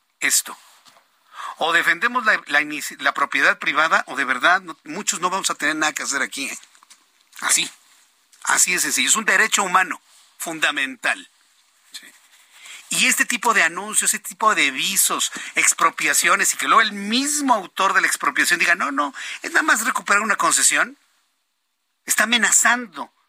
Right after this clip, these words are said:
a todos los mexicanos que tienen alguna concesión de algo en este país. El mensaje es clarísimo. Está advirtiendo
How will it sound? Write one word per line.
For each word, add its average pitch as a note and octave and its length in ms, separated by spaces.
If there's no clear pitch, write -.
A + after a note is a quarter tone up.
a D#3 100
todos A3+ 400
los F#3 140
mexicanos F#3+ 640
que D#3+ 160
tienen G3+ 300
alguna F#3+ 280
concesión E3 640
de E3 180
algo E3+ 480
en D3 120
este C3 200
país. - 420
El F3+ 120
mensaje G#3 320
es - 80
clarísimo. F#3 540
Está G#3+ 500
advirtiendo D3+ 1160